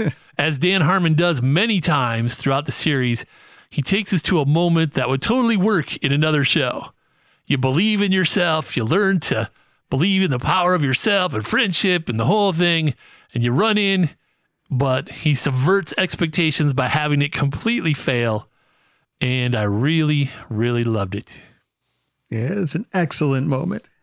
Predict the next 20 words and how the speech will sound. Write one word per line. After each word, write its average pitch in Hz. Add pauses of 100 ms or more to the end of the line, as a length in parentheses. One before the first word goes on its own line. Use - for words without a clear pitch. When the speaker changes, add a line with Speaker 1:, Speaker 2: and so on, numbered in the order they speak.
Speaker 2:
Excellent. 117 (420)
Speaker 1:
And 123
what 220
is 180
your 143
number 180
one 226
top 170
fun 190
moment 185
from 139
community 180 (340)
epidemiology? 139 (1120)
Speaker 2:
Uh, 185
Troy, 208 (220)
after 156
being 143
embarrassed 147
by 135
Jeff, 139